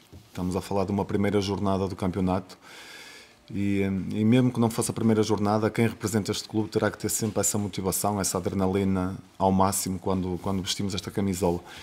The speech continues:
E é desta forma que, que a gente se vai apresentar amanhã, não escondendo aquilo que se passou há dez dias atrás e não fugindo dessa realidade. Foi realmente uma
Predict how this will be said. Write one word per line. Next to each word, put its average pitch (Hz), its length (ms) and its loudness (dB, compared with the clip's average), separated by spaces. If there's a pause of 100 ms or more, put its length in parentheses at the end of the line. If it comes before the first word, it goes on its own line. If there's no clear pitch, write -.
(140)
E 101 140 4
é 107 100 8
desta 113 320 4
forma 113 480 2
que, 101 540 -6
que 107 100 -4
a 101 60 4
gente 101 200 0
se - 80 -4
vai 98 140 2
apresentar 95 380 0
amanhã, 98 440 2
não 131 320 4
escondendo 131 680 -2 (420)
aquilo 107 300 -2
que - 80 -8
se - 80 -8
passou 104 560 -2
há 98 100 -4
dez 92 240 2
dias 92 220 -2
atrás - 500 -4 (420)
e 107 80 2
não 120 160 6
fugindo 101 420 0
dessa 101 240 0
realidade. 87 460 0 (400)
Foi 107 220 0
realmente 101 440 -2
uma 98 380 -4